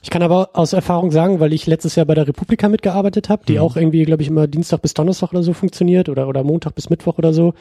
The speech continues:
Speaker 1: Ähm, <laughs> also für den Zuschauer ist das Wochenende immer super
Speaker 2: Ja.
Speaker 1: oder für den Teilnehmer oder die Teilnehmerin.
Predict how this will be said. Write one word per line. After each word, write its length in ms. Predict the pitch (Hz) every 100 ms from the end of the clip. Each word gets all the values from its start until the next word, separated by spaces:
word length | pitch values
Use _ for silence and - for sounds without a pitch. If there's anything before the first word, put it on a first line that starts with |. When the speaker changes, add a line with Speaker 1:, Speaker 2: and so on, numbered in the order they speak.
| - - - _ _
Speaker 1:
Ähm, 400 | 170 147 151 151 - _
<laughs> 720 | - - 180 - - - _ -
also 320 | 165 165 156 - _ _ _ _ _
für 160 | - 208
den 140 | 196
Zuschauer 340 | 175 254 262 226
ist 120 | 190
das 100 | 156
Wochenende 360 | 190 196 180 175
immer 260 | 233 285
super 320 | 214 233 311 330 _ -
Speaker 2:
Ja. 140 | 110
Speaker 1:
oder 160 | 175 165
für 80 | 196
den 100 | 185
Teilnehmer 540 | - 190 214 226 226
oder 160 | 190 165
die 80 | 165
Teilnehmerin. 640 | 180 175 175 165 196 247